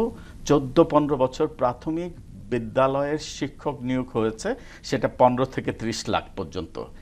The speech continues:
এটা হাটে ওঠার, গরু ওঠার মতো ব্যাপারটা ছিল।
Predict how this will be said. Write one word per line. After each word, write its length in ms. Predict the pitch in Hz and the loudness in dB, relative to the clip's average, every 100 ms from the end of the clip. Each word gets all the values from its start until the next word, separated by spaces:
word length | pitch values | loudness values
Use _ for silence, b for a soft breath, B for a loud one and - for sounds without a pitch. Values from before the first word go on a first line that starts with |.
| - | -6
এটা 200 | 113 113 | -4 -2
হাটে 360 | - 131 127 143 | 0 2 4 4
ওঠার, 360 | 113 - 110 | 2 2 0
গরু 280 | 98 120 120 | 4 4 4
ওঠার 260 | 107 - 92 | 2 0 -2
মতো 260 | 85 - | -4 -6
ব্যাপারটা 420 | 95 92 101 - 85 | -4 -4 -4 -8 -10
ছিল। 260 | - 50 | -10 -14